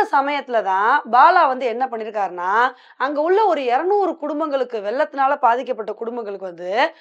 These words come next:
ஆயிரம் ரூபாய் கொடுத்து வந்து உதவி பண்ணிருக்காருங்க. இதுலயும் சிறப்பான விஷயம் என்னன்னா, இந்த ஆயிரம் ரூபாயை போய் இருநூறு குடும்பங்களுக்கு இவரே நேர்ல போய் ஒவ்வொரு வீடா தேடி போய் வந்து கொடுத்திருக்காரு.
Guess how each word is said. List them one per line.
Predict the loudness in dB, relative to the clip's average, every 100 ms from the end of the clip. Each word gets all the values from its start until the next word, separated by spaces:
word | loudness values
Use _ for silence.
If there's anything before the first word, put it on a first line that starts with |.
| -20 -8 0
ஆயிரம் | 2 4 0
ரூபாய் | 0 0 -2
கொடுத்து | -4 -8 -10
வந்து | -8 -6
உதவி | -4 -4
பண்ணிருக்காருங்க. | -4 -8 -4 -4 -2 -4 -6 -10 _ -6
இதுலயும் | 0 2 2
சிறப்பான | 0 0 2 0 -2
விஷயம் | -8 -10 -8
என்னன்னா, | -8 -8 -4 0 0 -2 _ -10
இந்த | 4 6 8
ஆயிரம் | 8 6
ரூபாயை | 4 6 6 6
போய் | -2 -2 -4 -2
இருநூறு | -2 -2 -6 -6
குடும்பங்களுக்கு | -8 -6 -6 -8 -8 0 2 2 -2 _ -2
இவரே | 4 4 4 2
நேர்ல | 0 0 2 2 2
போய் | 0 -2 -4 -6
ஒவ்வொரு | -2 -4 -4
வீடா | -4 0 0 0
தேடி | -2 -2 -4
போய் | -4 -4
வந்து | -6 -6
கொடுத்திருக்காரு. | -10 -8 -6 -2 0